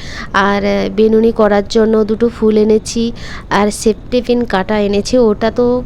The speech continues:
উম, লাগে জানো তোমরা সবাই, তো ওগুলো এনেছি। আর এই ঝুড়িগুলো এনেছিলাম।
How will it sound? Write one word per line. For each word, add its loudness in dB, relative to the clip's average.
উম, -2
লাগে 2
জানো 4
তোমরা 2
সবাই, 0
তো 2
ওগুলো 0
এনেছি। 0
আর -2
এই 2
ঝুড়িগুলো 2
এনেছিলাম। 2